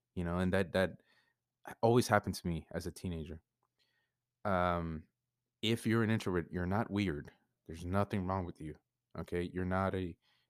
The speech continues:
a weirdo or anything like that. I want you to understand that. There's different reasons why people are introverts. It could be, um, a mental thing, you know, maybe, maybe a, a person can have a, uh, what is it? What, what, what is that?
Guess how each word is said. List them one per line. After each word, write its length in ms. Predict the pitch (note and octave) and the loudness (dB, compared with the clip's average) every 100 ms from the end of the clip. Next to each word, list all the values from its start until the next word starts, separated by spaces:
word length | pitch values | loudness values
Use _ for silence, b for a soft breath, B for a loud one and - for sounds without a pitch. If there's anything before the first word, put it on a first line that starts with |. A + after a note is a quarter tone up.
| - | -6
a 60 | |
weirdo 420 | F2 G2+ G#2 G#2 F#2+ | 0 4 4 4 4
or 140 | G2+ | 4
anything 340 | G#2 G2+ G#2 | 4 4 4
like 180 | G2 F#2 | 4 4
that. 160 | G2+ G2+ | 4 4
I 20 | |
want 220 | G2 F#2 | 2 0
you 80 | G2+ | 0
to 40 | |
understand 460 | F#2 E2+ - E2+ D#2 | 0 -2 -4 -6 -4
that. 160 | D2+ - _ _ _ | -6 -10 _ _ _
There's 180 | G2 F#2 | -2 2
different 300 | A2 - A2+ | 2 4 4
reasons 300 | G#2 G2+ F#2 | 4 4 2
why 140 | F2+ E2+ | 2 0
people 300 | G2 - F2+ | -2 0 0
are 100 | E2+ | 0
introverts. 540 | E2 D#2 D#2 - - | -2 -4 -6 -8 -8
It 80 | E2 | -10
could 140 | E2 | -6
be, 360 | E2 F2 E2+ - _ _ _ _ - | -4 -4 -4 -8 _ _ _ _ -8
um, 460 | E2 D#2 D2+ D2 - F2+ | -4 -4 -4 -8 -10 -6
a 60 | |
mental 440 | F2+ G2+ G2+ F2 - | -2 -2 -2 -6 -8
thing, 200 | D2+ D2 - | -10 -10 -10
you 120 | F2 | -6
know, 160 | D#2+ E2+ | -4 -4
maybe, 360 | F2+ F2 F2 E2+ | -4 -4 -6 -6
maybe 540 | F2 F2 D#2+ D#2+ E2 _ _ _ _ - - - | -6 -6 -10 -12 -14 _ _ _ _ -18 -14 -10
a, 180 | F#2 F2+ | -4 -4
a 60 | |
person 360 | F2 F#2+ - F#2 | 0 -2 -2 -6
can 140 | F2+ | -6
have 260 | E2+ F2 E2 | -4 -4 0
a, 420 | E2+ E2 D#2+ D2+ - _ b b b b _ - | 0 0 -2 -4 -10 _ b b b b _ -8
uh, 180 | E2+ E2 | -2 -2
what 180 | D#2+ G2 | 0 -2
is 80 | F#2 | -4
it? 40 | |
What, 180 | F#2 A2 - | -6 -6 -4
what, 200 | G#2 G2+ | -4 -2
what 140 | A#2 | -2
is 120 | A#2 | 0
that? 240 | A#2 G2+ | 0 -2